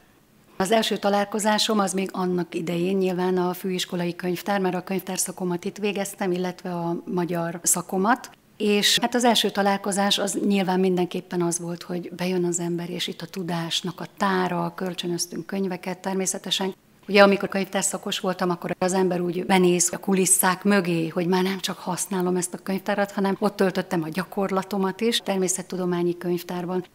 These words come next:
Tehát mindenképpen egy nagyon megnyugtató, egy szentélyhely volt. Aztán, amikor végül ide kerültem, és elkezdtem dolgozni a Pedagógiai Intézet könyvtárában, akkor meg belépett az az aspektus, hogy a szakmai kapcsolat.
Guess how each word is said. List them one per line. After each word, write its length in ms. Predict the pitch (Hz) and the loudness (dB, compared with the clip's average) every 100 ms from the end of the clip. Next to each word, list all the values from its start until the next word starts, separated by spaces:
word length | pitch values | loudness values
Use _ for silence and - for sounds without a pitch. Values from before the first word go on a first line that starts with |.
| _ | _
Tehát 200 | - 208 | 2 6
mindenképpen 640 | 240 254 214 214 208 - 190 | 10 10 10 8 2 2 2
egy 160 | 196 | 2
nagyon 500 | 196 202 190 185 185 - | 2 4 4 4 4 4
megnyugtató, 680 | 208 196 190 - 185 196 | 6 6 4 0 -2 0
egy 160 | 190 185 | 0 0
szentélyhely 720 | - 175 170 170 156 160 165 156 | -2 -4 -4 -6 -8 -8 -8 -8
volt. 340 | 160 160 - - _ | -10 -10 -14 -20 _
Aztán, 320 | - - - 214 | -6 -2 0 2
amikor 460 | 208 202 214 208 | 0 0 0 2
végül 260 | 214 208 208 | 2 2 0
ide 220 | 233 208 | 2 0
kerültem, 440 | 208 190 185 180 | 0 -2 -2 0
és 200 | 175 175 | 0 0
elkezdtem 560 | - 190 185 180 - 180 | -2 -4 -6 -8 -2 -2
dolgozni 500 | 190 190 180 185 175 175 | 0 -2 -4 -2 -2 -4
a 100 | 190 | -10
Pedagógiai 520 | 180 202 196 190 196 | -4 -2 -2 -2 0
Intézet 560 | 190 190 190 185 185 - | 0 -2 -2 -4 -6 -8
könyvtárában, 720 | - 190 185 208 208 208 214 | -4 -2 0 0 2 2 2
akkor 380 | 214 185 - 220 | 0 -4 0 0
meg 180 | 220 185 | 0 2
belépett 520 | 208 208 214 208 202 | 4 6 4 0 0
az 160 | 214 196 | -4 -2
az 120 | 180 | -4
aspektus, 560 | 190 - 208 - 214 | -6 -6 -8 -4 -6
hogy 140 | - 196 | -2 -2
a 60 | |
szakmai 480 | 196 190 175 180 170 | -2 -4 -4 -4 -4
kapcsolat. 760 | 170 170 - 175 165 170 - | -6 -12 -12 -10 -10 -10 -14